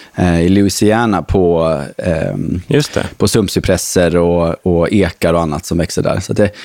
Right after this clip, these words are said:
Speaker 1: eh,
Speaker 2: Ja.
Speaker 1: det är något jag verkligen gillar, det här att de, de f-, gillar att växa ganska nära vattnet. Eh, de
Speaker 2: Mhm.
Speaker 1: sträcker sig ut och liksom blir riktigt breda träd. Och sen har de då de här hängande fröställningarna som liksom, eh, som,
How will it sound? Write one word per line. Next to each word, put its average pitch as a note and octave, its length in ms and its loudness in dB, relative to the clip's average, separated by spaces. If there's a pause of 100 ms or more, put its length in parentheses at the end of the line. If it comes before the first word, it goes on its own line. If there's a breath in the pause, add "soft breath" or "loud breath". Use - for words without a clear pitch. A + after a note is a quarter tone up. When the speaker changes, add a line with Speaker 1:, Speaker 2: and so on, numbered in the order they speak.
(240 loud breath)
Speaker 1:
eh, - 120 -4 (380)
Speaker 2:
Ja. A2+ 140 2
Speaker 1:
det C#3 120 4
är A#2+ 40 2
något A2 240 0
jag B2 220 4
verkligen F#2+ 300 0
gillar, G#2 320 4
det D2 80 -2
här F2 140 2
att F2 120 -2
de, G2 260 0
de G#2 320 0 (320)
f-, - 220 -16
gillar A2 400 2
att F3+ 80 4
växa A2 240 0
ganska D#2+ 280 -2
nära D2+ 220 0
vattnet. D#3 840 0
Eh, G#2 100 2 (180)
de F#2 40 0 (100)
Speaker 2:
Mhm. F#2+ 60 0
Speaker 1:
sträcker C3 460 2
sig A#2+ 200 0
ut A#2 420 2
och A2 120 2
liksom G2 540 0
blir G#2+ 460 0
riktigt G#2+ 260 -2
breda G#2 360 2
träd. F#2+ 480 0 (340 loud breath)
Och B2 100 -2
sen A2 100 2
har G#2+ 160 2
de G2 120 2
då F2+ 100 2
de F2 120 -2
här F#2 140 0
hängande F2+ 500 0
fröställningarna E2+ 800 -2
som D#2 180 -4
liksom, E2 240 -4 (440 loud breath)
eh, - 160 -2
som, G#2+ 260 2